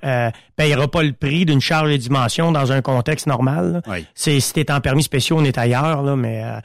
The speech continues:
Speaker 1: il y a, il y a quand même des choses que c'est pas le conducteur qui est responsable.
Speaker 2: Qu'est-ce qu'on va faire avec ceux qui ont des motorisés avec la remorque qui tire, euh,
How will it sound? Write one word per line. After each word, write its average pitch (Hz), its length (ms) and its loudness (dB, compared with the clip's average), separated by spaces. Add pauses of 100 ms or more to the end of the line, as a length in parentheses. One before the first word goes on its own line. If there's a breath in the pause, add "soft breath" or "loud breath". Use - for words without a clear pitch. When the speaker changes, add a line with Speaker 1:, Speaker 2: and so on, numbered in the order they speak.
(340 soft breath)
Speaker 1:
il - 80 -12
y 117 40 -4
a, 113 40 -4
il 117 80 -4
y 120 60 0
a 110 40 2
quand 123 240 0
même 147 160 2
des 127 140 4
choses 147 300 0
que 135 80 -4
c'est - 100 -8
pas 135 80 -2
le 131 60 0
conducteur 139 400 -2
qui 131 60 0
est 127 40 -2
responsable. 117 520 -6
Speaker 2:
Qu'est-ce 143 100 -6
qu'on 277 100 2
va 156 120 2
faire 131 300 0
avec 92 220 -4
ceux 131 220 0
qui 113 100 -6
ont 101 140 -2
des 92 260 -2
motorisés 107 880 -4
avec 98 240 -2
la 98 140 0
remorque 107 480 -2
qui - 100 -18
tire, 120 400 0
euh, 98 100 0